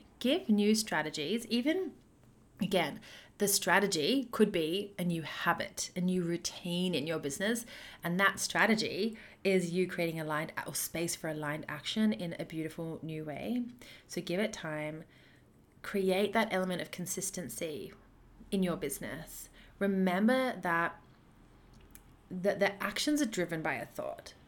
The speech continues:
and that thought comes with us through every action. So if you feel like you're doing the same thing over and over and over again, and you're not getting the results that you want, there's something there in how you're thinking about yourself, how you're thinking about your clients, your offer, your business,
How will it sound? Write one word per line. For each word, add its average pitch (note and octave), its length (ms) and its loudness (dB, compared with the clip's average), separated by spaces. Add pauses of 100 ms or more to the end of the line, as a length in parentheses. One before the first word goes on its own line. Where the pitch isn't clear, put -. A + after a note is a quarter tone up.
(180)
and F#3+ 160 4
that F#3+ 260 0
thought A3+ 240 6
comes F#3 300 0
with E3+ 140 -4
us D#3+ 160 -4
through - 200 -4
every D3+ 300 -4
action. C3+ 500 -10
So - 120 -6
if G3+ 160 0
you C4 120 8
feel A3 140 2
like E3+ 100 2
you're E3 80 -2
doing D#3+ 200 -2
the D3 80 -6
same D3+ 280 -6
thing D3+ 200 -8
over D#3 260 -4
and F3+ 100 0
over D#3 280 -4
and D3 100 -2
over C#3+ 160 -4
again, F3 260 -4
and E3 120 -6
you're D#3 80 -4
not D#3 340 -4
getting A3 460 4 (340)
the G3 80 0
results F#3 380 0
that F3+ 120 0
you G#3+ 120 4
want, F3 340 -4 (540)
there's F3+ 200 2
something G3 680 -2
there D#3+ 340 -2
in D#3+ 160 -6
how D#3 140 -6
you're D3 420 -6
thinking A#3+ 380 4
about G3+ 160 2
yourself, F#3 360 -2
how E3+ 100 -4
you're E3 60 -4
thinking E3+ 300 -12
about D#3+ 120 -4
your D#3+ 100 -8
clients, F#3 480 -4
your F#3 100 -2
offer, F#3 220 -4
your E3+ 160 -4
business, F3+ 560 -4